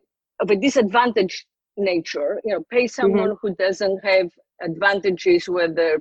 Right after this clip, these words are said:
Speaker 1: financial, educational, or social, at, of the same level that you do.
Speaker 2: Yeah.
Speaker 1: To, right? It, with the implication that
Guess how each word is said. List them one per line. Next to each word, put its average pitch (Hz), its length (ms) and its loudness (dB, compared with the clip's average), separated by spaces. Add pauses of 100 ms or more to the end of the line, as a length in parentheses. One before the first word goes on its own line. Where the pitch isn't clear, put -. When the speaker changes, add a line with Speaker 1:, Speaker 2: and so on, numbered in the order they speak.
Speaker 1:
financial, 180 720 0
educational, 165 1040 -4
or 147 120 -6
social, 170 680 -4 (720)
at, 190 100 -4 (160)
of 196 140 -8
the 196 80 -16
same 185 260 -4
level 170 300 -2
that 156 180 -4
you 233 140 0
do. 165 280 -10 (720)
Speaker 2:
Yeah. 254 280 0 (560)
Speaker 1:
To, 285 260 2 (220)
right? 220 300 2 (840)
It, 233 160 -2
with 233 220 2
the 254 100 2
implication 285 1000 0
that 233 160 2